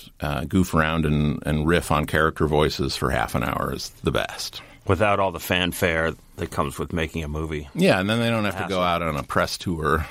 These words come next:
Speaker 2: Right.
Speaker 1: Yeah.
Speaker 2: They pop in. So is that what it takes about, is it, and is this the room they do it in?
Speaker 1: This is the room. <clears throat> Um, yeah, generally it's like, it's like twenty minutes. It's like ten minutes of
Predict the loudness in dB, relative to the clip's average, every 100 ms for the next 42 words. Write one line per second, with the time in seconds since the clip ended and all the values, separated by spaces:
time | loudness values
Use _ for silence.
0 | -10 -4 0 0 -2 -4 0 0 0 -2
1 | -2 2 2 2 2 2 -2 -4 -18 -18
2 | -16 -18 -20 -20 -20 -20 -20 -20 -10 -4
3 | 0 4 4 4 0 -4 0 2 4 2
4 | 2 2 -2 0 0 2 2 4 4 2
5 | 2 4 6 6 6 4 4 2 0 2
6 | 2 4 2 6 8 8 6 6 6 4
7 | 2 -6 -2 2 4 6 4 2 0 2
8 | 2 4 2 4 6 6 4 0 0 0
9 | -2 -12 -10 -2 -2 0 0 2 4 4
10 | 0 2 2 2 2 2 6 6 6 4
11 | 4 4 2 -4